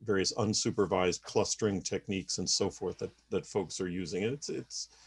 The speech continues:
not, you know, entirely complete, but it, it's not a bad way to, to think about some of the variety of different techniques that are,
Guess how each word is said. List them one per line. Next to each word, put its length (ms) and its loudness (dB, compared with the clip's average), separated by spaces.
not, 340 4
you 360 0
know, 240 4
entirely 460 6
complete, 460 0
but 120 6
it, 120 4
it's 280 0
not 200 4
a 60 2
bad 280 2
way 220 2
to, 420 -4
to 80 -6
think 240 -4
about 300 0
some 200 -4
of 100 -4
the 160 -4
variety 600 0
of 100 -4
different 320 -4
techniques 520 -4
that 120 -2
are, 200 -10